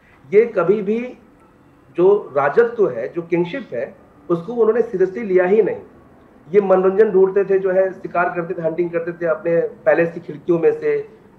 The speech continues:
वो जो है जलाशय को बनवाने में मनोरंजन ढूंढते थे। तो जो एक राजा की responsibility, जब भाई आप ruler हैं पूरे entire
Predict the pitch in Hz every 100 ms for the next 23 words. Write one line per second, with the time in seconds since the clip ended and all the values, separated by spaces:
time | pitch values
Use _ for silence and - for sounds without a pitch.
0 | - 156 170 170 175 170 160 151 151 180
1 | 175 165 160 160 165 165 156 160 165 160
2 | 156 156 156 160 - _ _ _ 190 202
3 | 247 202 160 147 202 226 226 - 170 165
4 | 165 175 180 185 190 220 196 147 165 190
5 | 180 175 175 156 156